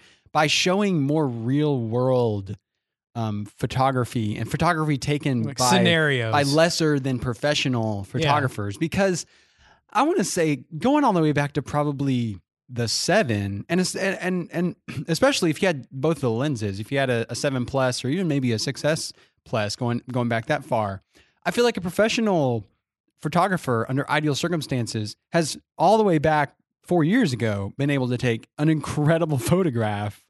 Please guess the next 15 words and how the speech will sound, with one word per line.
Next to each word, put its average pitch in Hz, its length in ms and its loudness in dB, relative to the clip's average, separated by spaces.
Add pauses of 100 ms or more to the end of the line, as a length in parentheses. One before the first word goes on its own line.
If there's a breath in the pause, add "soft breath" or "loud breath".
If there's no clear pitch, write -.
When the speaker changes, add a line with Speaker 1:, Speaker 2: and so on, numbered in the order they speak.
(540)
Speaker 1:
that 135 340 2
when 135 120 0
you 135 140 4
look 147 180 0
at 135 200 4
it, 120 220 0
it 135 120 -2
looks 131 260 -2
like 135 160 0
it 139 40 -2
was 123 140 -2
taken 123 520 -2
from 131 140 -2
a 123 80 0
fresh 131 460 -2